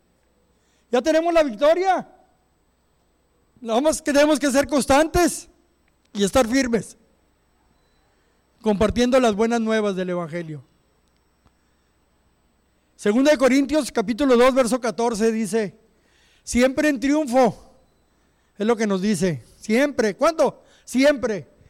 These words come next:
"Mas Dios, mas a Dios gracias, el cual nos lleva siempre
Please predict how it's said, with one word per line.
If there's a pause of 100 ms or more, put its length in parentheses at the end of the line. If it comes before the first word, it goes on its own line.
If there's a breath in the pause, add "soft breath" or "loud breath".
(300 soft breath)
"Mas
Dios, (1200 soft breath)
mas
a
Dios
gracias,
el
cual
nos
lleva
siempre